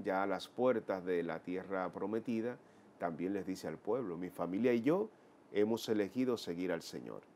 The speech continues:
¿Y ustedes?". ¿Y qué responde el pueblo? "Lejos de nosotros, adorar y servir a otros dioses. Al Señor nuestro Dios serviremos y escucharemos su voz". Entonces hacen este pacto,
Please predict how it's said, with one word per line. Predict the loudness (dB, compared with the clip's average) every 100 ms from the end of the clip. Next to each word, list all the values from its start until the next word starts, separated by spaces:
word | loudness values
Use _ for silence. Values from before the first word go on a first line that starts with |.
| -16 -4
¿Y | -4
ustedes?". | 0 0 2 -2 -6 -16 -20 -20 -16 -12
¿Y | -6
qué | -4
responde | -4 -2 0 0
el | -4
pueblo? | -4 -2 -2 -4 -10 -20 -20 -20 -6
"Lejos | -4 0 2
de | 2
nosotros, | 0 2 2 2 -2 -6 -10 -10
adorar | -4 0 4 4 2
y |
servir | -2 -2 0 -2
a | -2
otros | -4 -8 -4
dioses. | -4 -4 -10 -10
Al | -10
Señor | -8 -6 -4 -4
nuestro | -4 -4
Dios | -4 -4 -6 -16 -20 -20
serviremos | -6 -2 0 4 4 4 -2
y | -6
escucharemos | -6 -6 -2 -2 -4 -6
su | -6
voz". | -6 -8 -10 -18 -20 -20 -8
Entonces | -6 -2 -2
hacen | 0 -4
este | -4 -4 -2
pacto, | 2 2 2 -4 -6